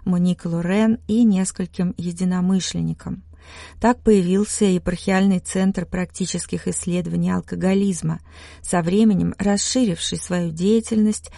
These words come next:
отвечая на новые потребности. В настоящее время этот единственный в стране центр токсикологии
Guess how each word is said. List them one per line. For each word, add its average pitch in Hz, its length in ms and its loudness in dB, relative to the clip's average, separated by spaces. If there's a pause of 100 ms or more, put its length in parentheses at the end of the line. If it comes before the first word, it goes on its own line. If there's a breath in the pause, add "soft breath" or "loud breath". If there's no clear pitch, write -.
(220 loud breath)
отвечая 185 720 -2
на 196 180 2
новые 175 400 -2
потребности. 175 920 -4 (680 loud breath)
В 180 80 0
настоящее 185 640 2
время 190 460 4 (300 soft breath)
этот 202 280 0
единственный 202 800 2
в - 40 -8
стране 196 540 2
центр 185 460 0
токсикологии 180 1080 -2